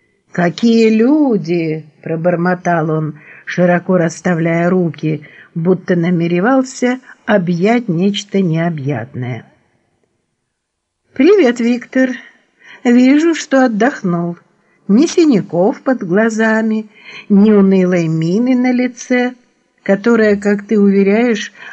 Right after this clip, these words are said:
означает творческий поиск. Ого, даже натуральный загар!»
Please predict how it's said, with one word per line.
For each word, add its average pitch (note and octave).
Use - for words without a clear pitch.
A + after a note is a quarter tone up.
означает F#3+
творческий F#3
поиск. -
Ого, G3
даже F#3
натуральный G3
загар!» F3